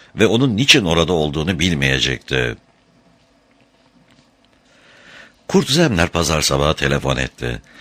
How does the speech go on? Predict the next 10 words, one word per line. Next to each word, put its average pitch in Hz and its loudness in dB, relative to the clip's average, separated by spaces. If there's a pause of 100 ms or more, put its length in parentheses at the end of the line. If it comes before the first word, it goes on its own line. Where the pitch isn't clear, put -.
(140)
Telefon 127 2
çaldığında 71 0
Shannon 127 4
yatağının 110 0
üstüne 78 -2
çırılçıplak 92 -2
uzanmış, 69 0
sırt - 0
üstü 85 -6
yatıyordu. 64 -4